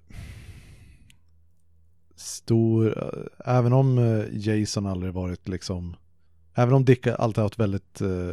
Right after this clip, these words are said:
svårt för Jason på, eh, på grund av, ja, men hur han är som person och hans, eh, tillvägagångssätt, så, så är det ju fortfarande så här, eh, ja, men det, det var, det var tungt och en stor motgång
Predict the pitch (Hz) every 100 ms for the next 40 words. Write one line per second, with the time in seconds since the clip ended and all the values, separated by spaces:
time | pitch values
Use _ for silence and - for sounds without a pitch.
0 | - - - - 131 120 - 104 95 90
1 | 101 90 95 92 90 92 - - - 120
2 | - 101 92 98 90 85 82 - _ _
3 | - 87 87 90 90 87 - 90 87 104
4 | 98 92 87 85 82 _ _ - - -
5 | _ - 98 87 - - 98 90 90 -
6 | - - _ - 107 104 98 95 95 92
7 | 131 120 - - 98 92 90 - - -
8 | - - 104 101 101 92 104 - 92 90
9 | 92 87 87 82 - _ _ - _ _
10 | _ _ _ - 110 131 143 139 131 139
11 | 135 131 120 123 135 - 151 117 - 104
12 | 101 - 117 104 104 92 - 110 85